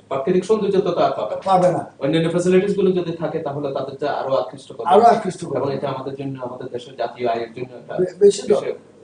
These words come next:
Speaker 1: ভূমিকা রাখবে। এ ব্যাপারে আসলে সরকারের খুব গুরুত্বপূর্ণ দৃষ্টি
Speaker 2: নাই,
Speaker 1: দেওয়া
Speaker 2: নাই,
Speaker 1: উচিত বলে
Speaker 2: আমাদের
Speaker 1: মনে হয়।
Speaker 2: সরকারের,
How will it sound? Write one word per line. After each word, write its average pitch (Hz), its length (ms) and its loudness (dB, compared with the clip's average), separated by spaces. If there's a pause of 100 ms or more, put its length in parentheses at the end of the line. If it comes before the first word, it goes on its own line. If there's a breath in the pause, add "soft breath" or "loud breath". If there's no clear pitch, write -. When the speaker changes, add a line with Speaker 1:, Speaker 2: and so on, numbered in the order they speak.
(200)
Speaker 1:
ভূমিকা - 260 -14
রাখবে। - 240 -16 (280)
এ 175 60 -4
ব্যাপারে 180 240 0
আসলে 160 240 -2
সরকারের 143 460 -4 (120)
খুব - 140 -12 (200)
গুরুত্বপূর্ণ 131 840 -10
দৃষ্টি - 680 -12
Speaker 2:
নাই, 202 120 6
Speaker 1:
দেওয়া 202 180 6
Speaker 2:
নাই, 202 40 6
Speaker 1:
উচিত 196 160 0
বলে 185 100 -2
Speaker 2:
আমাদের 202 220 4
Speaker 1:
মনে 202 100 2
হয়। 208 80 2
Speaker 2:
সরকারের, 208 380 4